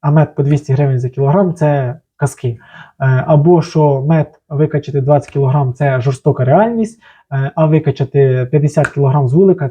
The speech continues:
це казки. Ну, вже, вже мені ця пластинка починає заїдати, і вже коли люди,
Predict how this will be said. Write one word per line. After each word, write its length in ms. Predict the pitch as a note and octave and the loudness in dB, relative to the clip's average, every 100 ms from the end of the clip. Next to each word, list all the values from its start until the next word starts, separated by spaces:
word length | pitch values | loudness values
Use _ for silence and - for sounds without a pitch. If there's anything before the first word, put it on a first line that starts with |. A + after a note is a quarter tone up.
| - | -2
це 140 | D3 | -2
казки. 400 | C#3+ C3 - B2 | -2 -10 -8 -4
Ну, 260 | D3+ F3+ C3 | 0 0 0
вже, 340 | B2+ E3 D#3+ | 0 2 2
вже 320 | C3+ B2 D3+ F3 | 0 -2 0 2
мені 260 | D#3+ D#3+ | 2 -2
ця 160 | D#3 D3 | -4 -10
пластинка 400 | - C#3 D#3 C#3+ | -12 -10 -8 -10
починає 440 | C3 C#3 D3 C3+ | -10 -10 -8 -8
заїдати, 480 | B2+ C#3+ E3 D4+ D4+ | -4 -4 -2 -4 -4
і 80 | D3 | -4
вже 120 | C3 | -4
коли 220 | D3+ D#3+ | 0 2
люди, 300 | D#3+ F3 D3 | 4 2 0